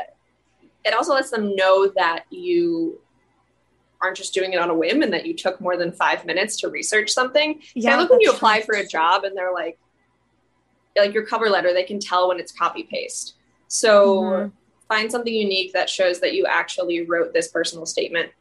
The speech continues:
Speaker 1: for that school. And then
Speaker 2: Mm-hmm.
Speaker 1: you can even tailor your personal statement to that school, but, like, that's,
Speaker 2: Mm-hmm.
Speaker 1: that's less necessary. But
Speaker 2: Yeah.
Speaker 1: uh,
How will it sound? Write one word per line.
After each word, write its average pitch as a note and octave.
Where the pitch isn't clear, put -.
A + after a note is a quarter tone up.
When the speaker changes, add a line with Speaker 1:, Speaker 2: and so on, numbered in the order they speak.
Speaker 1:
for E3
that -
school. C3
And F#3+
then F#3
Speaker 2:
Mm-hmm. G#3
Speaker 1:
you A3+
can C4
even A3+
tailor F#3+
your F3+
personal F3+
statement F#3
to -
that G3+
school, C#4
but, F#3
like, E3+
that's, F3+
Speaker 2:
Mm-hmm. A3
Speaker 1:
that's F#3+
less G#3+
necessary. -
But -
Speaker 2:
Yeah. G3+
Speaker 1:
uh, -